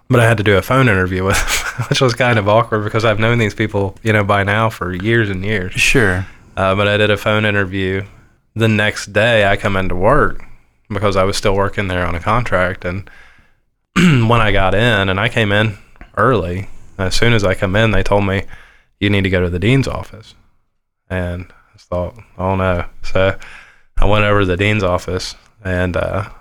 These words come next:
Speaker 1: our dean at the time was a Doctor Willen. And I went in there, and he told me to come in and have a seat. And he, he's a, he's a difficult man to read. He's a nice guy.
Speaker 2: Mm-hmm.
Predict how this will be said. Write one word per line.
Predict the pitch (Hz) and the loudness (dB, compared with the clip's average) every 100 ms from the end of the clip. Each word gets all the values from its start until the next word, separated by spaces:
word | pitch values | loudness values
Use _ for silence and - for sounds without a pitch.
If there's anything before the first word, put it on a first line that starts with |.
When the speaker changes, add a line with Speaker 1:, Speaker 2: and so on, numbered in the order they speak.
| _ - | _ -2
Speaker 1:
our | 95 | 0
dean | 101 104 | 2 2
at | 95 | 0
the | 92 | -2
time | - 95 95 | -2 0 0
was | 95 87 87 92 | -2 -4 -6 -6
a | |
Doctor | 95 98 - 101 | -2 -4 -4 -4
Willen. | 95 92 90 110 - - _ - _ | 0 2 0 -2 -8 -20 _ -20 _
And | 98 | -2
I | 95 | 0
went | 95 98 | 0 0
in | 95 | 0
there, | 92 95 95 92 90 | 0 0 0 0 -2
and | 90 95 - _ _ _ _ _ - | -4 -8 -12 _ _ _ _ _ -8
he | 98 | -2
told | 101 | 0
me | 98 | 0
to | 95 | 0
come | - 98 | -2 0
in | 95 | 0
and | 101 | 0
have | 101 92 | 0 -2
a | |
seat. | - 92 98 95 - - - _ _ _ _ _ _ _ - | -2 -2 -2 -4 -10 -20 -20 _ _ _ _ _ _ _ -4
And | 95 90 90 90 95 - _ _ _ _ _ _ _ _ _ _ _ _ _ - | 0 0 0 -2 -6 -12 _ _ _ _ _ _ _ _ _ _ _ _ _ -8
he, | 104 113 | -2 0
he's | 127 | 2
a, | 123 92 - | 0 -2 -2
he's | 120 | 0
a | 113 | 2
difficult | 117 - - 101 | 0 -2 0 0
man | 107 107 | 2 2
to | 101 | 0
read. | 87 101 117 117 - - _ _ - - | 0 2 2 -2 -20 -20 _ _ -18 0
He's | 123 | 0
a | 110 | 2
nice | 101 104 113 | 0 0 -2
guy. | - 92 107 139 - | -2 0 0 -2 -2
Speaker 2:
Mm-hmm. | 123 110 127 | 0 2 0